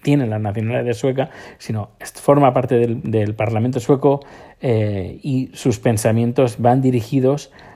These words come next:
a la población sueca. Es decir, más sueco, más sueco que, que, que, que muchos suecos que han nacido aquí, diría yo. Eh, no sé. Eh, y claro, lo han puesto como en tela de juicio, "Este señor no es sueco". Pues sí, este señor es sueco.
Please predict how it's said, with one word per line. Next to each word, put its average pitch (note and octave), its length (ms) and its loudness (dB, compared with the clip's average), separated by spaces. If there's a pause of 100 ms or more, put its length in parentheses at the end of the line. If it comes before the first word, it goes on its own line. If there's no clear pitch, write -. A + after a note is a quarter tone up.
(360)
a A#2+ 140 0
la A2 120 4
población A#2 500 0
sueca. B2 440 -2
Es A2+ 80 -8
decir, A2 320 -4
más A2+ 260 0
sueco, C#3 500 4 (580)
más C3 240 -4
sueco D3+ 420 6
que, B2 320 -2
que, A2 260 -4
que, A#2 320 -8
que A#2+ 220 -8
muchos C#3 320 2
suecos C#3 380 4
que A#2+ 100 -4
han A#2 80 0
nacido A2+ 340 -2
aquí, A2 260 -2
diría A2 380 -2
yo. D3 160 0 (560)
Eh, A2 400 2
no A#2+ 120 -2
sé. G#2+ 200 -6 (240)
Eh, G#2+ 520 -4
y A2 340 -8 (120)
claro, G#2+ 340 0
lo G2+ 140 -6
han G#2 80 -2
puesto A2+ 240 -4
como A#2+ 180 0
en A2 60 0
tela A#2+ 160 2
de A2 60 2
juicio, B2+ 240 -2
"Este C3 180 -2
señor C#3 220 -4
no D3+ 80 -2
es C3+ 60 -6
sueco". - 260 -4 (280)
Pues - 160 -8
sí, F#3+ 240 -2
este A#2+ 200 -6
señor C3+ 340 -2 (340)
es - 160 -2
sueco. - 380 0